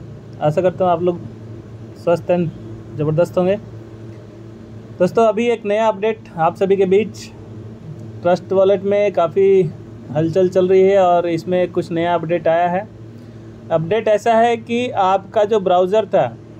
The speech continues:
वो ब्राउज़र अभी हट चुका है। ब्राउज़र जो कोने में था, वो ब्राउज़र हट चुका है। तो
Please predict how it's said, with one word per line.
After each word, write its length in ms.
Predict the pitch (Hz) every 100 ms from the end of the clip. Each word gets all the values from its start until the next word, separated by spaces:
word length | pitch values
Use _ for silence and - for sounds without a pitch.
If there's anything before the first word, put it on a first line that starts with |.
| - - - - -
वो 80 | -
ब्राउज़र 420 | 156 175 185 214
अभी 200 | 214 185
हट 200 | 165 180
चुका 260 | 175 214 214
है। 240 | 208 233 262 - - - - - - - -
ब्राउज़र 400 | 170 185 196 208
जो 120 | 208
कोने 280 | 208 196 208
में 180 | 214 202
था, 220 | 208 208
वो 160 | 214 202
ब्राउज़र 360 | 180 180 196 185
हट 180 | 180
चुका 260 | - 170 151
है। 200 | 139 127 113 131
तो 180 | - 180